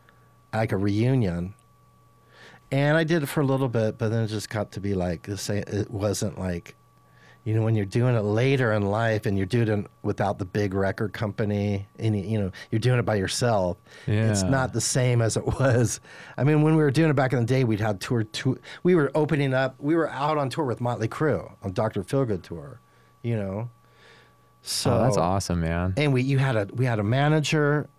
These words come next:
Speaker 1: and we had a tour manager, and we had an attorney, and we had an agent. And we had a, I mean, <laughs> we had everything. It was like, w-, y-, you know, back when we were big,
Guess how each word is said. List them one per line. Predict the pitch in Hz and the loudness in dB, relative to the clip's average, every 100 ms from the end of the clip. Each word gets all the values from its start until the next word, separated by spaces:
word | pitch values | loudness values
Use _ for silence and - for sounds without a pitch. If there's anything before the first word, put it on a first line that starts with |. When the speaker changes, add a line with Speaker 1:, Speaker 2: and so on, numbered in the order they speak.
| - | -4
Speaker 1:
and | 131 147 160 | 0 2 4
we | 151 | 4
had | 143 | 2
a | 131 | 0
tour | - 151 | -2 0
manager, | 139 131 127 120 135 127 | 2 2 0 0 0 0
and | 107 123 | 0 0
we | 117 | 2
had | |
an | 113 | 0
attorney, | 110 - 143 123 113 110 110 | -2 0 2 2 2 0 0
and | 127 | 2
we | 147 | 2
had | 143 | 4
an | 151 | 4
agent. | 151 147 127 131 120 127 - _ _ - - - - | 4 2 2 0 0 -2 -8 _ _ -20 -20 -12 -2
And | 151 | 2
we | 160 | 4
had | 160 160 151 | 4 2 2
a, | 147 135 123 - - - | 2 2 -2 -4 -10 -2
I | |
mean, | 147 - 170 123 - | 0 2 0 0 -4
<laughs> | - | 0
we | 160 | 4
had | 208 170 | 4 4
everything. | 180 175 143 - 131 113 | 4 4 2 2 2 2
It | |
was | 139 139 | 2 2
like, | 127 - - - - | -2 -4 -18 -18 -12
w-, | 127 127 - - | -8 -8 -8 -14
y-, | 113 - - _ - | -12 -12 -18 _ -4
you | 139 | 0
know, | 131 | 0
back | 113 143 147 156 | 2 2 2 2
when | 147 | 2
we | 139 127 | 2 2
were | 113 | 0
big, | 98 160 185 131 110 110 - | 0 2 4 4 2 -2 -6